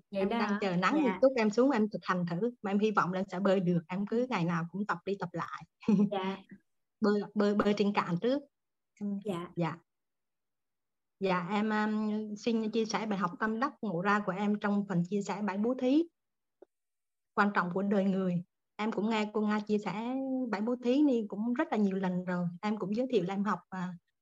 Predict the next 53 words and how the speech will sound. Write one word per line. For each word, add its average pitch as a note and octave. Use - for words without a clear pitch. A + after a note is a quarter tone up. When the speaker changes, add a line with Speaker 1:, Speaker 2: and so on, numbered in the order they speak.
Speaker 2:
khóa A#3+
thấu C#4+
hiểu B3
nội F3+
tâm G3+
từ F3
K G3+
không G#3
chín C4
lận D#4
cho F#3+
đến A#3
bây G#3+
giờ. G3
<laughs> -
Và F#3
gần F#3
như G3+
khóa A#3+
nào B3
em F3+
cũng F3
học G3+
hết. B3
<laughs> F3+
Có, B3
em G#3
cũng G#3
học G#3+
liên A3
tục. G3+
Liên G3+
tục G3
như G3+
vậy F3+
là F#3
em G#3
học F#3+
hơn G3
một F#3+
năm G#3
rồi, F3+
thấu A#3
hiểu G#3+
nội E3
tâm. G3+
Trong A3+
cái B3
phần G3
nhan G#3
thí B3
á D#4
cô, G#3+